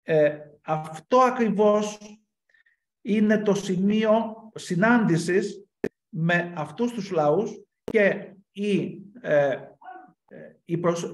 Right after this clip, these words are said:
να, να μπορέσουμε στη συνέχεια, μέσα από την εσ-, καταλαβαίνοντας αυτούς τους λαούς που θέλουν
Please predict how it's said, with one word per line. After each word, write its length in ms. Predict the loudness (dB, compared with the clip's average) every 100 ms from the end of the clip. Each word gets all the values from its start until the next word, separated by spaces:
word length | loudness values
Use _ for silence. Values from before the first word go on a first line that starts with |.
| -8
να, 460 | -4 -2 -4 -8 -4
να 120 | -2
μπορέσουμε 880 | 2 2 2 0 0 2 2 0 -10 -18 _ _ _
στη 240 | -10 -6
συνέχεια, 1000 | -2 0 4 4 4 4 2 2 -6 -16 _ _ _
μέσα 500 | -20 -10 0 2 2
από 200 | 2 0
την 380 | 0 -2 -2 -4 -10 -18 -20
εσ-, 500 | -6 -2 -2 -4 -12 -14 -16 -18 -20 -16
καταλαβαίνοντας 880 | -6 -2 0 2 2 2 0 -2 -2
αυτούς 280 | -4 -6 -8
τους 200 | -10 -16 _ _ -2
λαούς 260 | 0 0
που 160 | -2 -4
θέλουν 340 | -2 0 0